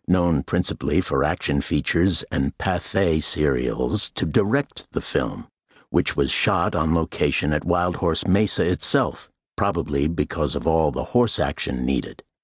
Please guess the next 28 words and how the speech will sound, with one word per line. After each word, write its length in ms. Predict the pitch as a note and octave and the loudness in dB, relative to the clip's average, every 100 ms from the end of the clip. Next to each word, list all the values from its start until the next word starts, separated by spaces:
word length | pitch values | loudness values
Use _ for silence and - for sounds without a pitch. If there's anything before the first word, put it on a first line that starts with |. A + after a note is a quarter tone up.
| - | -8
fording 560 | - F#2 F2 E2 E2+ | 0 2 4 4 2
the 100 | D#2 | 2
San 380 | - - E2+ D#2 | 0 0 2 2
Juan 360 | D#2+ D2+ D2+ D2+ | 2 2 2 4
River 400 | F#2+ D2+ C#2+ C#2 | 2 2 0 0
in 120 | C2+ | 0
flood 520 | - B2+ A#2 E2+ E2+ - - _ | 0 0 2 0 -4 -10 -20 _
and 240 | - A#2+ G#2 | 0 2 2
the 80 | G2+ | 2
stampede 840 | - A#2 A#2 G#2+ - A2 B1+ C2+ | 0 2 2 0 -2 0 0 0
at 160 | C2+ - | -2 2
the 160 | E2+ | 2
end. 340 | E2 A#1+ A1 - _ _ _ _ _ - - | 2 -2 -8 -14 _ _ _ _ _ -12 0
Yet 260 | G2+ G2 | 2 2
Seitz 600 | - - B2+ D3 - - | 0 0 2 2 0 -2
was 180 | F#2 D#2+ | 0 0
also 400 | - C3+ D#3+ A2 | 0 0 2 0
capable 580 | D#2 - D#2 C2+ D#2 G2+ | 0 0 0 0 2 2
of 120 | F2+ | 2
effectively 640 | D2+ - C3 - G#2+ G2 E2 | -2 -2 -2 0 0 2 2
building 500 | C#2+ A#2+ B2 A#2+ A#2 | 2 4 6 6 4
up 160 | - | 2
the 100 | F#2+ | -2
romance 640 | E2+ G#2+ A#2 D#2+ D#2 F2 | 2 4 4 2 0 -2
between 400 | - D#2 - E2+ | -2 -4 0 2
the 100 | D#2+ | 2
two 220 | D2+ A2 F#2 | 2 2 0
principals, 880 | - A#2+ - - B1 G#1+ A1 - | 0 -2 -2 -4 -4 -4 -4 -6